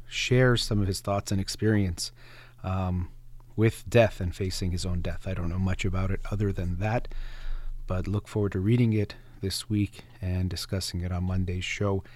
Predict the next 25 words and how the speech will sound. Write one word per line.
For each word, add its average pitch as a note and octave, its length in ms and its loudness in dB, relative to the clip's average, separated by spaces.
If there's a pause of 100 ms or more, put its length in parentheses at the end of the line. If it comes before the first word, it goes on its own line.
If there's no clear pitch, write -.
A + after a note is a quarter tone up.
(320)
I G#2 60 0
did B2 200 4
realize A#2+ 400 6
as F#2+ 100 -2
I G2 100 0
picked - 420 -4
this G2+ 200 0
book - 280 -6
for F#2 160 -6
this F#2+ 240 -4
week F#2+ 220 -4
that F#2 120 -2
it's - 260 -8 (600)
maybe G2+ 180 2
a F#2 60 2
dark G2+ 360 2
book F#2+ 260 0 (100)
going F#2 220 0
into F2 160 -2
the, F2 260 -4
the G2 80 -6
Christmas - 600 -2
week, G#2+ 300 0
but F#2 140 -6 (580)
anyway, G2 400 0